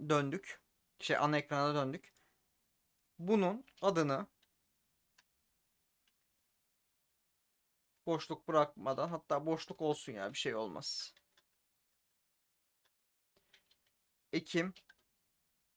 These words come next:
iki bin yirmi iki olarak değiştirip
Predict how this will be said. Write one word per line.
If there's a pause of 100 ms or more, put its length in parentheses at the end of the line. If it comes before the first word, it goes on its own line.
(220)
iki
bin
yirmi
iki
olarak (160)
değiştirip